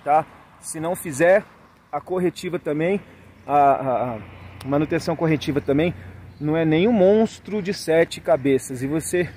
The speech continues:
nunca vai ficar sem peças aqui. Caso do D S cinco, seja de suspensão ou desses motores T H Ps, que tem muito no mercado, e a suspensão, tem muito Picasso, Gran Picasso. Salvo engano, é a mesma plataforma, tá?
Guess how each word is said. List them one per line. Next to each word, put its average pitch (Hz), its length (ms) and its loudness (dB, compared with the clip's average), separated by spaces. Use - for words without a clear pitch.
nunca 220 360 -2
vai 170 160 4
ficar 175 280 -6
sem 170 180 -10
peças 143 400 -2
aqui. 139 320 -6
Caso 143 280 -6
do - 20 -12
D 156 80 2
S 156 220 0
cinco, 208 360 -2
seja 160 240 -2
de - 80 -8
suspensão 170 680 0
ou 139 120 0
desses 147 240 -4
motores 143 360 2
T - 120 0
H 139 200 4
Ps, - 460 -6
que - 60 -20
tem 147 120 -6
muito 139 400 -2
no 151 60 -2
mercado, 127 440 0
e 135 40 0
a 135 60 2
suspensão, 127 580 -8
tem 127 80 -6
muito 147 260 -4
Picasso, 147 540 -2
Gran 147 180 -4
Picasso. 135 560 -2
Salvo 233 340 0
engano, 226 480 0
é 175 80 -4
a 165 60 2
mesma 175 260 -2
plataforma, 151 800 0
tá? 147 180 2